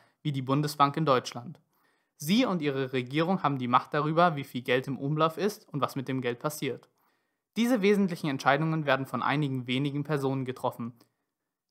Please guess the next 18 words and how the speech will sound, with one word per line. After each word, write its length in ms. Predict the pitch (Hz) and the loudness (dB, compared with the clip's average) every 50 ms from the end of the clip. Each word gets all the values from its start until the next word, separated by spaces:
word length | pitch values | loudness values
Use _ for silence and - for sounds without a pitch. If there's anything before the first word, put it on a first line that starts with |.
| _ _ | _ _
Dies 280 | 180 196 240 262 - - | 0 2 2 2 2 2
war 100 | - 139 | 4 4
lange 240 | 135 147 170 185 185 | 6 4 4 2 0
Zeit 240 | - - 143 139 - | 0 0 0 0 0
der 100 | 135 123 | -2 -4
traditionelle 680 | - - 151 175 190 180 - 175 151 139 135 131 120 | -4 -6 -4 -4 -4 -4 -4 -4 -2 -2 -4 -4 -4
Weg 160 | 123 131 131 | -6 -6 -6
der 100 | - 135 | -6 -8
Finanzwelt 640 | 123 - 127 127 123 139 170 - - 175 175 190 185 | -6 -4 -4 -2 -2 -2 -2 -2 0 0 0 0 0
und 140 | - 151 123 | -4 0 0
auch 100 | 123 139 | 0 0
der 140 | - - 123 | 0 -6 -10
Standard 480 | - - 127 127 143 147 156 151 - | 0 2 2 2 4 0 -2 -4 -4
für 100 | - 147 | -6 -4
den 180 | 131 131 127 - | -4 -4 -4 -2
Handel 260 | - 131 127 131 135 | -2 -2 -2 -2 -2
mit 180 | 147 165 160 - | -2 -4 -6 -4
Kryptowährungen, 880 | - 147 123 - - 131 120 123 127 117 123 123 123 120 113 110 110 | -4 -4 -4 -2 -4 -2 -2 -2 -4 -4 -6 -8 -8 -8 -10 -12 -16